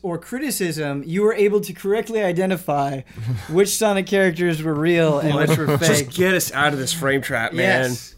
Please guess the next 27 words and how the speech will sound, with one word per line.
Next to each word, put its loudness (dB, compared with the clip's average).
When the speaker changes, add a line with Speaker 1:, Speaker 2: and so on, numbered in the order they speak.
Speaker 1:
So -4
now -2
you -4
have -2
the -6
honor -6
of -6
saying -4
a -6
phrase, 0
doing 0
an -6
action, -4
whatever 2
you 0
think -4
is -4
strong -2
enough -8
to -14
pull -8
us -8
out -6
of -8
this -10
demonic -10
realm. -18